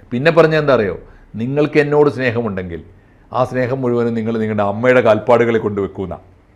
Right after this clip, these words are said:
നിങ്ങൾക്ക് സ്വർഗമാണ് വേണ്ടതെങ്കിൽ നിങ്ങളുടെ അമ്മയുടെ കാൽച്ചുവട്ടിലുണ്ട് സ്വർഗം" എന്നാ. അയൽപക്കത്ത് ആരെങ്കിലും പട്ടിണി കിടക്കുമ്പോൾ, ജാതിയോ മതമോ അല്ല പറഞ്ഞത്, അയൽപക്കത്ത് നിങ്ങളുടെ പരിസരത്ത് നാൽപത് വീടുകൾക്കുള്ളിൽ എവിടെയെങ്കിലും ഒരാൾ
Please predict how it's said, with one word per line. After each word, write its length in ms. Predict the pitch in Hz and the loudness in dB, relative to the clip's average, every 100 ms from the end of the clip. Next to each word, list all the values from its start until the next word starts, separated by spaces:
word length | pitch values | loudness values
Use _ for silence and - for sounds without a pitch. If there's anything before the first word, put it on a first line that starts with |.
| _ _ _ _ _ - | _ _ _ _ _ -12
നിങ്ങൾക്ക് 300 | 127 151 160 143 | -6 -2 0 2
സ്വർഗമാണ് 540 | 170 135 139 170 160 151 | 2 2 4 6 6 6
വേണ്ടതെങ്കിൽ 460 | 135 127 120 107 85 92 | 4 2 -2 -2 -8 -10
നിങ്ങളുടെ 240 | 113 123 117 | -8 0 0
അമ്മയുടെ 300 | 113 131 131 - | 2 0 0 4
കാൽച്ചുവട്ടിലുണ്ട് 600 | 113 110 123 107 110 104 98 | 2 2 -6 -6 -6 -6 -6
സ്വർഗം" 240 | 90 92 | -8 -8
എന്നാ. 120 | 82 - _ _ _ _ _ _ _ _ _ _ _ 110 | -12 -18 _ _ _ _ _ _ _ _ _ _ _ -4
അയൽപക്കത്ത് 580 | 120 143 165 165 175 - 143 | 2 2 2 2 2 4 4
ആരെങ്കിലും 580 | 151 165 160 160 175 156 | 6 4 2 2 2 4
പട്ടിണി 260 | 143 151 143 | 2 2 0
കിടക്കുമ്പോൾ, 420 | 120 104 90 80 - 95 | 0 0 -6 -10 -10 -2
ജാതിയോ 400 | 113 127 139 143 143 | 2 2 4 4 4
മതമോ 320 | 135 131 139 127 | 2 0 -2 0
അല്ല 120 | 123 | 0
പറഞ്ഞത്, 280 | 104 87 80 - _ - 98 | -2 -4 -14 -18 _ -10 -4
അയൽപക്കത്ത് 680 | 117 139 135 - 131 107 104 | -2 -2 -2 -2 -2 -4 -6
നിങ്ങളുടെ 320 | 113 131 131 | -6 -2 -2
പരിസരത്ത് 580 | 113 117 113 123 117 101 98 | 0 -2 -2 -4 -2 -4 -2
നാൽപത് 520 | 113 117 - 143 135 123 | -2 -4 0 0 2 0
വീടുകൾക്കുള്ളിൽ 720 | 123 123 127 - 120 110 110 | 0 0 -2 -2 -4 -2 -2
എവിടെയെങ്കിലും 600 | 104 113 120 120 117 117 | -2 -2 -2 -4 -6 -4
ഒരാൾ 200 | 110 110 | -2 -2